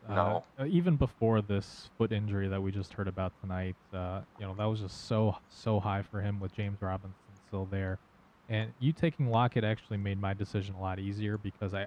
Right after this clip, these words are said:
Speaker 1: I do see another, you know, wide receiver tier break behind Lockett and the Tampa Bay and the Rams guys.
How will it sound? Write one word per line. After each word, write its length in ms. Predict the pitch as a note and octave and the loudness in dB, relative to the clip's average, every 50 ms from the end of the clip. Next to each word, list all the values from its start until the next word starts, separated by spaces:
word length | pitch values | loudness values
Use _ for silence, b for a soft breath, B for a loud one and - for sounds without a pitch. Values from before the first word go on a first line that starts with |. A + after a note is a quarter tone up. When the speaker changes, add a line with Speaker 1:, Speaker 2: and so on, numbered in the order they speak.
| - - | -2 -2
Speaker 1:
I 100 | G#2+ G#2 G2+ - | -2 -2 -2 -2
do 180 | - A2 A2+ A2 | 0 2 2 2
see 300 | - - - A#2 A2 G#2 | 0 -4 -2 0 2 2
another, 600 | F#2+ F#2 G2 G2+ G2+ G2 G#2 G2+ F#2+ F#2+ G2+ - _ - | 2 0 0 -2 0 2 2 2 2 2 -2 -4 _ -6
you 80 | A2 G2 | -4 -4
know, 140 | F#2+ F#2 F#2 G2+ | -4 -4 -2 -2
wide 240 | G2 F#2+ G2+ G#2 | 0 0 0 -2
receiver 600 | G2 F#2+ - - - - G#2 G#2 A2+ B2 B2+ B2+ - - - | -4 -6 -8 -10 -6 -4 -4 -2 0 0 -2 -2 -2 -6 -2
tier 140 | - C3+ C3 | 2 2 2
break 260 | B2 B2+ B2+ C3 C#3 - - - | 2 2 2 0 0 -2 -4 -8
behind 540 | - - - G#2+ G#2 G#2+ G#2+ G#2+ G#2+ G#2 - _ _ _ - _ _ _ _ - | -8 -4 -2 -2 0 0 0 0 -2 -4 -6 _ _ _ -20 _ _ _ _ 0
Lockett 540 | A2 G#2+ G#2 G#2 G2+ - - A2 G#2 A2 - - | 2 4 4 4 4 2 2 0 0 0 -2 -4
and 100 | G2+ G2+ | -8 -6
the 100 | G2 F#2+ | -6 -6
Tampa 360 | - - - G#2+ G2+ - A2 G2 | -8 -4 -2 -2 0 0 -2 -2
Bay 320 | G2+ G#2 G2 G2 G2 G2 | 0 0 0 0 0 0
and 160 | G2 F#2+ F#2+ F#2 | -2 -4 -4 -6
the 80 | F#2 | -8
Rams 420 | F2+ F#2+ F#2+ G2+ G#2 G#2 G#2+ G#2+ - | -8 -6 -4 -2 0 0 -2 -2 0
guys. 520 | - A2 G#2+ G#2+ G#2+ G#2+ G#2 - - | 2 2 4 4 2 2 0 -2 -8